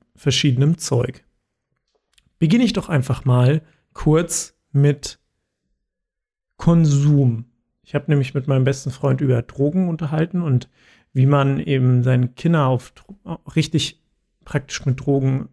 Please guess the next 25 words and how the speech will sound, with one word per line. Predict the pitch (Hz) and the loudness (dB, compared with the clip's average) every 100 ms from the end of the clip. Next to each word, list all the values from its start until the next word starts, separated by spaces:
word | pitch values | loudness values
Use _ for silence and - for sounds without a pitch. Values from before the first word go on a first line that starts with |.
| - | -4
ähm, | 123 120 123 _ _ _ _ _ _ _ _ - | -2 -2 -4 _ _ _ _ _ _ _ _ -2
über | 131 | 0
Drogen | 135 147 139 | 0 0 0
aufklärt. | 143 131 - - 120 113 - _ _ _ | -2 -4 -6 -4 -2 -2 -4 _ _ _
Das | - - | -12 -10
fängt | - 131 127 | -2 0 0
ja | 131 | -2
schon | 143 | 0
bei | 135 | 0
sowas | 131 135 135 143 | 2 2 0 -2
an, | 135 135 | -4 -4
einfach | 127 143 - | -4 -4 -2
nur | 131 | -2
wie | 151 | 0
Alkohol | 151 139 139 131 | -2 -2 0 0
oder | 135 127 | 0 -4
Kippen, | - 160 160 151 208 - _ _ _ _ _ | -2 -4 2 2 2 -4 _ _ _ _ _
was | - 123 135 | -6 -2 0
ja | 123 120 120 185 165 - _ _ 196 - - | 2 2 0 -4 -12 -18 _ _ -8 -6 -4
tollerweise | - 147 135 120 127 131 123 - _ _ _ _ _ _ - | -2 0 0 0 2 2 0 -4 _ _ _ _ _ _ -8
alles | 165 143 123 | 0 2 2
legal | 139 127 123 135 | 0 0 0 2
ist | 120 - | 0 0
in | 117 | 0
Deutschland. | 117 120 - 135 143 | 0 -2 -2 -4 -4